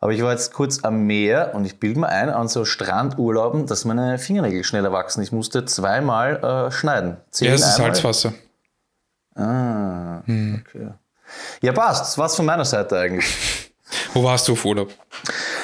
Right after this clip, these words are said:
Speaker 1: Ähm, wir haben gemacht, und das wirst du jetzt nicht packen, vierzehn Tage mit Rucksack, Frau und Kind in Marokko. Dreizehn Tage unter freiem Himmel, zweimal Biwak, na, heißt Fuerteventura, vier Sterne. <laughs>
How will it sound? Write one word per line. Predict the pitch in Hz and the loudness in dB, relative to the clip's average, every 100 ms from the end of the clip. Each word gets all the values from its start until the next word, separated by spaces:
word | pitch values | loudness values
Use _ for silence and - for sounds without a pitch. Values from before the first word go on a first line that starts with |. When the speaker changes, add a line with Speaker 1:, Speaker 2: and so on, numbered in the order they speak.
| - - | -8 -2
Speaker 1:
Ähm, | 117 131 135 123 | 0 2 2 4
wir | 160 220 | 4 4
haben | 190 202 | 4 4
gemacht, | 180 156 131 190 - - | 4 4 2 2 -2 -2
und | 147 | 0
das | 139 135 | 0 0
wirst | 135 139 | -2 0
du | |
jetzt | 139 139 | -2 -2
nicht | 156 135 | -2 -2
packen, | 117 156 | -2 -2
vierzehn | 147 - 190 202 202 165 | -4 0 0 2 0 2
Tage | 131 139 | 2 2
mit | 160 156 156 | 2 2 0
Rucksack, | - - 190 - | 0 0 0 -2
Frau | - 127 127 143 | -2 0 2 0
und | - | -2
Kind | - 160 208 202 | 0 0 0 -2
in | 139 131 | 0 0
Marokko. | - 113 113 107 127 - 123 220 294 - - - - _ _ - | 0 0 0 0 -2 0 0 0 -4 -12 -20 -20 -20 _ _ -2
Dreizehn | 113 135 117 180 | 2 2 2 0
Tage | 147 127 131 156 | 2 2 2 2
unter | 139 143 | 0 -2
freiem | - - 123 131 170 | -2 0 2 4 4
Himmel, | 135 135 165 226 - | 4 4 2 2 -2
zweimal | - 123 120 135 151 160 | -4 2 2 4 2 0
Biwak, | 156 139 127 160 185 - | 0 0 2 2 0 -2
na, | 104 110 131 | 0 2 2
heißt | 123 101 - - | 2 0 -2 -2
Fuerteventura, | 117 120 123 131 127 120 120 | 0 2 2 2 4 4 4
vier | 254 180 | 4 4
Sterne. | - 123 117 123 | 4 2 4 4
<laughs> | 151 339 165 175 196 226 175 233 262 214 285 196 - - | 4 4 4 2 2 2 2 2 2 2 2 0 -2 -10